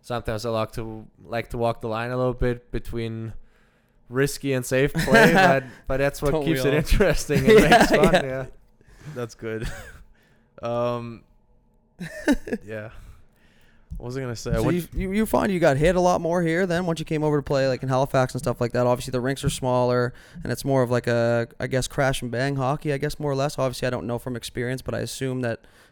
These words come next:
Speaker 2: it's a little rougher around here.
Speaker 1: Oh, yeah. Like,
Speaker 2: Yeah.
Speaker 1: a lot rougher. Uh, I don't know. I, I was shocked when I saw the first, I mean, it was, like, uh,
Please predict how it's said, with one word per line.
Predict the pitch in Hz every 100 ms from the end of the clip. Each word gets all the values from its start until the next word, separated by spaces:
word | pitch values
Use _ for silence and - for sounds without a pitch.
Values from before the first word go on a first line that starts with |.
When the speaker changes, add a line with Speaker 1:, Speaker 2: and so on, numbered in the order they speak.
| -
Speaker 2:
it's | -
a | 127
little | 127 117
rougher | 113 120 123
around | 120 123 117
here. | 127 160 - _
Speaker 1:
Oh, | 110 113 101
yeah. | 92 85 92 98
Like, | 120 120
Speaker 2:
Yeah. | 123 135 - - - -
Speaker 1:
a | 117
lot | 110 107 107
rougher. | 104 95 - 98 92
Uh, | 95 92 92 - _ _ _ _ -
I | 110
don't | 107
know. | 104
I, | 104 104 110
I | 117
was | 127 135 123 -
shocked | - - - 113 120 - -
when | 104 104
I | 104
saw | 101 - 104 104
the | 101
first, | - 110 110 - -
I | 110
mean, | 104 104
it | 101
was, | 107 101
like, | 104 98 - - - _ _ _ _ _
uh, | 104 101 98 95